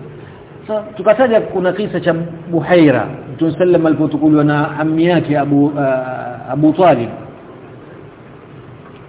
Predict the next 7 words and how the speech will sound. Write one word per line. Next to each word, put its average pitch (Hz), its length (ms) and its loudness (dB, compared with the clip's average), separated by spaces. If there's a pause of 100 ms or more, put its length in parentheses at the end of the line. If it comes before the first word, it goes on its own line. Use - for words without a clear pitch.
(360)
Ikasemekana 165 600 2
akakutana 170 760 2 (260)
maeneo 151 440 2
ya 143 60 4
Sham 175 360 4
na 151 100 2
Buhaira, 175 600 2